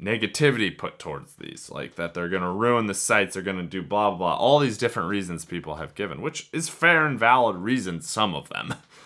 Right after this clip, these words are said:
Um, but you have to look at, and so, like, that's the thing.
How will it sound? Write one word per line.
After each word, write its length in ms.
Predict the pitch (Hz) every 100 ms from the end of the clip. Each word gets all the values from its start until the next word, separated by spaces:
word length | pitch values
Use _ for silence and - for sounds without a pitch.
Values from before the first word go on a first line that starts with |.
| - - -
Um, 680 | 82 90 85 76 67 60 - _ _ _ _ _ _ _ _ _ _ _ -
but 140 | 98
you 100 | 117 127
have 100 | 127
to 100 | 120
look 180 | 120 113
at, 180 | 98
and 420 | - 101 107 131 127
so, 220 | 151 135
like, 260 | 120 113
that's 220 | 151 139 127
the 80 |
thing. 320 | 110 131 101